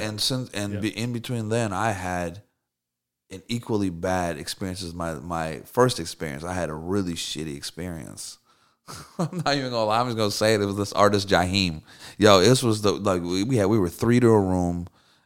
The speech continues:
Speaker 2: um, in a hotel room. I mean, this was like,
Speaker 1: Horrible.
Speaker 2: we were on the bus. Like, he gave us a curfew. Like, we wasn't even allowed to
Speaker 1: Oh my
Speaker 2: leave.
Speaker 1: God.
Speaker 2: It was like
Speaker 1: <laughs>
Speaker 2: really some army, some fucking boot camp shit. It was
Speaker 1: <laughs>
Speaker 2: whack.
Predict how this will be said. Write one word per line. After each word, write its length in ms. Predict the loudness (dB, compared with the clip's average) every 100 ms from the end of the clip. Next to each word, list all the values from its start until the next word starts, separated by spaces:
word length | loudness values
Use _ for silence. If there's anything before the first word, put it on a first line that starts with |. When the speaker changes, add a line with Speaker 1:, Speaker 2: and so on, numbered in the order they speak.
| -6
Speaker 2:
um, 280 | -2 -2 -2
in 100 | -4
a 40 | -2
hotel 380 | -2 0 0 0
room. 160 | -2
I 80 | -2
mean, 160 | 0 0
this 160 | 0
was 220 | -4 -4
like, 280 | -4 -4 -4
Speaker 1:
Horrible. 300 | -4 -4 -2
Speaker 2:
we 120 | 2 4
were 60 |
on 120 | 4
the 120 | 2 0
bus. 340 | 2 4 2
Like, 180 | 0 -2
he 140 | -4
gave 240 | 4 6 6
us 120 | 2
a 60 | -4
curfew. 520 | 0 0 0 -2 -4
Like, 160 | -2 2
we 100 | 4
wasn't 280 | 4 2 -2
even 120 | -4
allowed 380 | -2 0 0 -2
to 80 | -2
Speaker 1:
Oh 20 |
my 80 | 0
Speaker 2:
leave. 160 | 0
Speaker 1:
God. 160 | 0 2
Speaker 2:
It 140 | 6
was 180 | 6 8
like 220 | 8 8
Speaker 1:
<laughs> 100 | 8
Speaker 2:
really 240 | 8 8 8
some 220 | 4 4
army, 420 | 4 4 4 0
some 240 | 0 -2 -2
fucking 320 | -4 -4 -4
boot 160 | -4
camp 240 | -4 -6 -4
shit. 160 | -2
It 40 | 0
was 100 | 2
Speaker 1:
<laughs> 540 | 0 0 -2 0 -2
Speaker 2:
whack. 600 | 0 4 6 6 4 -2